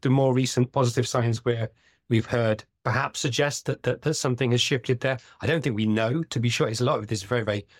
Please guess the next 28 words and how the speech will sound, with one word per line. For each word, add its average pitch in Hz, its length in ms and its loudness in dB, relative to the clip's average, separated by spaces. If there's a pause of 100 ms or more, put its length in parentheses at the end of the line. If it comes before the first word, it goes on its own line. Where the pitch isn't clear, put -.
(280)
opaque. 110 760 -2 (320)
But 165 180 2
I 143 80 0
do 147 460 0 (400)
feel 123 760 0 (140)
that 113 680 -4 (800)
it, - 580 -4
that 160 220 0
there 143 140 0
had 135 320 -4
to 151 120 -2
be 120 200 0
some 117 520 -2
sort 117 300 -2
of 107 340 -8
position 104 640 0 (380)
reached 113 560 0
because 123 380 2
China 135 340 0
was 127 160 2
starting 139 540 2
to 120 100 2
get 123 200 0
quite 117 160 2
a - 20 4
lot 113 160 4
of 110 80 2
blowback. 110 640 0